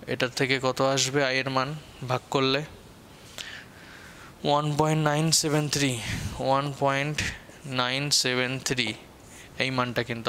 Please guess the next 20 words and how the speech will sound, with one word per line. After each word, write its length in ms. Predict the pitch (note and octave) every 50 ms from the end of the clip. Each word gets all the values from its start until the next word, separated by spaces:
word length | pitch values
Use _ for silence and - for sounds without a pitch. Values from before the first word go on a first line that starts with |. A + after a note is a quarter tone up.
| A#2 A2+
আসলো। 220 | - - - - B2 - - - - D#3
দেখো, 180 | E3 D#3+ C#3 - - - - - - - - - - - - B2 B2+
একটা 140 | B2 C#3 C#3+
জিনিস 140 | C#3 D3 D3 C#3
লক্ষ্য 160 | C#3+ - - D3+ C#3+
রেখে 180 | C#3+ C#3 - C3+ A#2+
দিও 120 | A#2 A2+ A2 A2
এখানে, 200 | A#2 A2 A2 A2+ A2+ - - - - - - - - - - - - - -
আই 60 | B2 C#3 D3
এর 60 | D3 D3+
মানটা 200 | D#3+ D#3+ D#3+ D#3 D#3
দেখো 140 | D3+ C#3 C#3 B2
একের 160 | B2 - C3+ -
চাইতে 180 | - D#3 D3 D#3 D3+
কিন্তু 140 | D#3 D3+ D3 B2+ A#2
বড় 120 | A#2+ A#2 A#2+ B2 B2+
এসছে, 240 | A#2+ - - - A2 - - - - - - - - - - - - - - - - - - - - - - - - - A#2
আই 80 | A#2+ A#2+ B2+
এর 60 | C3 C3
মানটা 280 | C3 C3+ C3+ C3 E3+